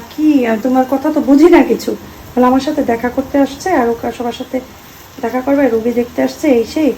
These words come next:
তা আমি বললাম, "ও।" তা আমি ঘরে বসে তো বন্যার জন্য অস্থির। তো বাইরে আসলে হচ্ছে তো বন্যার ভিতরে তো মানুষ তো ঠিকই চলাফেরা করতেছে, তবে আমাদের বাসা থেকে মনে হয় বেশি একটু দেখা যায় বন্যাটা, মানে এত বাতাস আসে যেটা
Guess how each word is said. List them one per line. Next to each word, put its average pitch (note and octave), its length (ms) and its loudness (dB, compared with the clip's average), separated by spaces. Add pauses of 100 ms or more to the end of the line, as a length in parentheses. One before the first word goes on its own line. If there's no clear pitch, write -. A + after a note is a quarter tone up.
(560)
তা B3+ 100 0
আমি B3+ 120 2
বললাম, C4+ 300 0
"ও।" A3 340 0 (640)
তা B3+ 140 0
আমি C#4 180 4
ঘরে B3 260 4
বসে C#4+ 300 -2
তো D#4+ 80 0
বন্যার C4 420 6
জন্য C#4 240 8
অস্থির। A#3 420 0 (880)
তো C#4 60 -4
বাইরে C#4+ 320 0
আসলে D#4 240 -4
হচ্ছে D#4+ 300 -2 (380)
তো D#4 60 -4
বন্যার D#4 320 2
ভিতরে D#4 280 -2
তো C#4+ 100 -2
মানুষ C4+ 240 2 (120)
তো C#4 100 -10
ঠিকই C#4 200 -2
চলাফেরা A#3+ 440 -2
করতেছে, A#3+ 540 -8 (580)
তবে D#4 160 2
আমাদের C#4+ 300 6
বাসা C#4+ 220 2
থেকে D4+ 220 -4
মনে C#4+ 220 6
হয় C#4+ 100 4
বেশি B3 300 0
একটু B3 240 0
দেখা G#3+ 280 -4
যায় G#3 160 -4
বন্যাটা, - 420 -4 (600)
মানে A#3+ 160 -4
এত C#4 260 -4
বাতাস B3+ 440 0
আসে D4 300 2 (920)
যেটা B3+ 340 -4